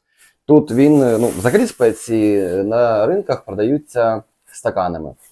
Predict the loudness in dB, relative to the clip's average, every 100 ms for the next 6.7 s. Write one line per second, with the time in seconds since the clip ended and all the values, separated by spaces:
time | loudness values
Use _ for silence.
0 | _ 2 2 2 -2 -14 -8 -2 0 0
1 | 0 2 2 -2 -6 -2 -2 -2 -4 -2
2 | -2 -4 -8 _ _ -20 -20 _ -2 2
3 | 4 4 4 0 -6 -14 -20 -8 -8 -6
4 | -4 0 0 2 0 0 -6 -10 -4 -4
5 | -4 -16 _ -18 -18 -20 -20 -20 -20 -20
6 | -20 -20 -4 6 6 6